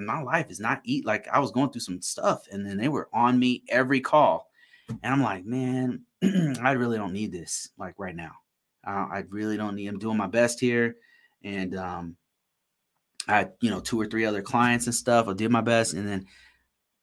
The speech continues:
I'm like, "I gotta, I gotta go," you know? So that's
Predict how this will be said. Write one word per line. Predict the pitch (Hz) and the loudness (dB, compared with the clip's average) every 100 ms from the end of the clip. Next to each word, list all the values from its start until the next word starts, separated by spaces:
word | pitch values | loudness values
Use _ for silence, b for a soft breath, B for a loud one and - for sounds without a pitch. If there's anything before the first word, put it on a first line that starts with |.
| 92 | -16
I'm | |
like, | 98 95 - - | -10 -8 -10 -10
"I | 104 107 | -2 0
gotta, | 101 92 - - | 0 -6 -10 -10
I | |
gotta | 87 95 90 | -2 -2 2
go," | 113 180 113 - _ | 4 4 2 -4 _
you | - 101 | -6 -2
know? | 101 98 | -2 -2
So | - | -2
that's | 95 101 - | -2 -2 -6